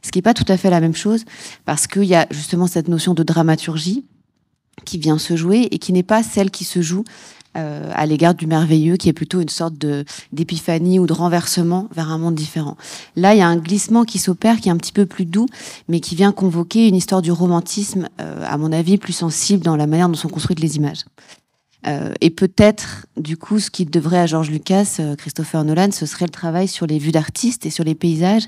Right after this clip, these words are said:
et sur la construction des mondes, euh, sur lesquels les héros et les histoires se passent, et c'est peut-être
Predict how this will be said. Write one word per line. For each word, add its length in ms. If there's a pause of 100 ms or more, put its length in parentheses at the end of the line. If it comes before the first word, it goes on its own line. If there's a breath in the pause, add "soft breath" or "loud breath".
(460 loud breath)
et 80
sur 120
la 100
construction 600
des 140
mondes, 420 (160)
euh, 440 (640)
sur 300
lesquels 420
les 180
héros 380 (480 loud breath)
et 140
les 380
histoires 360
se 120
passent, 400
et 100
c'est 140
peut-être 280